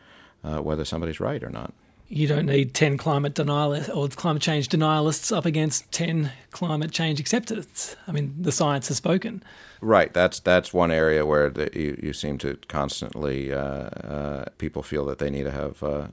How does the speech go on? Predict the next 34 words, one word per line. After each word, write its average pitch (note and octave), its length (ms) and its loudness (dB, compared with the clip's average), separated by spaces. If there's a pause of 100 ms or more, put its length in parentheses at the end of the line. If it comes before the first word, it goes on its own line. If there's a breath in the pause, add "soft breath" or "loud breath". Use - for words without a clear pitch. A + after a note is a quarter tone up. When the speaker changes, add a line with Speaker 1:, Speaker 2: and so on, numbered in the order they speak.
Speaker 1:
uh, D2 100 -6
both D2 220 0
sides, D2 480 -2
uh, C#2+ 320 -2
represented. C#2+ 580 -2
And, A#2+ 260 -2 (400 loud breath)
you F#3 120 -2
know, - 80 2
it - 60 0
happens C3 360 2
with, B2 160 0 (140)
with A2 160 0
Trump C3+ 260 0
as G#2+ 160 0
well. D3 240 6
It's D#2+ 160 2
been F#2 220 2
very F#2+ 220 8
hard F2+ 320 6
to - 80 -4
get E2 240 0
the D#2 100 -4
usual D#2+ 560 2 (280 loud breath)
conservative G2 680 6
commentators D#2+ 840 -2
to D#2 380 -2
defend D#2+ 380 2
what D#2 120 2
Trump's E2+ 300 -2
doing. D2 300 -2
So E2+ 120 -2
they E2+ 120 4
sort G#2+ 160 2
of F2+ 120 2